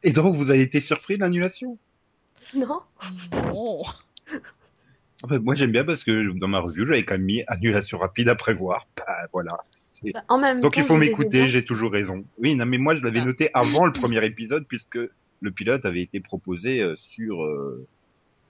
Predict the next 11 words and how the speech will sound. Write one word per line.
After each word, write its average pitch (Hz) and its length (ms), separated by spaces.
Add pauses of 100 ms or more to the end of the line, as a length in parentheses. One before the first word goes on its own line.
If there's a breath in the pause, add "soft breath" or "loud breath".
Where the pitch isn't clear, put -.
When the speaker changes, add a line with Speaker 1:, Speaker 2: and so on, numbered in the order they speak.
Speaker 1:
sur - 200
Internet 92 480
en, 73 440 (160)
Speaker 3:
Mm. - 680
Speaker 1:
en 87 60
avance. 135 360
Donc, 98 320
euh, 90 160 (880 soft breath)
j'avais 101 280
même 123 220
pas 101 640